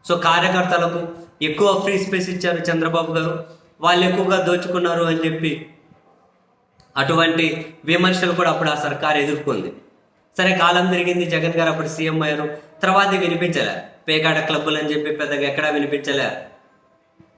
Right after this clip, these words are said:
బెల్ట్ షాపులు అసలు లేనే లేవు, నెక్స్ట్ కాల్మనీ, ఇటువంటి పదాలే వినిపించలే. జన్మభూమి కమిటీలు అవన్నీ పోయినాయి, నేరుగా వాలంటరీ వ్యవస్థ వచ్చింది,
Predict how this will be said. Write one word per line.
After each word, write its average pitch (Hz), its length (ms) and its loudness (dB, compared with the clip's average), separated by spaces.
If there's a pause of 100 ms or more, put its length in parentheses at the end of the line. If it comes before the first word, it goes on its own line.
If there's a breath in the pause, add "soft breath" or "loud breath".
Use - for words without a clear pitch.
(120)
బెల్ట్ 170 240 2
షాపులు 165 360 2
అసలు 135 260 -2
లేనే 147 280 0
లేవు, 147 240 -2 (1080)
నెక్స్ట్ 170 280 -2
కాల్మనీ, 160 500 2
ఇటువంటి 151 240 -2
పదాలే 151 440 0
వినిపించలే. 151 440 -2
జన్మభూమి 165 480 0
కమిటీలు 156 300 -2
అవన్నీ 143 280 0
పోయినాయి, 151 300 -2
నేరుగా 151 260 -2
వాలంటరీ 139 460 -2 (400 loud breath)
వ్యవస్థ 151 320 2
వచ్చింది, 139 640 -2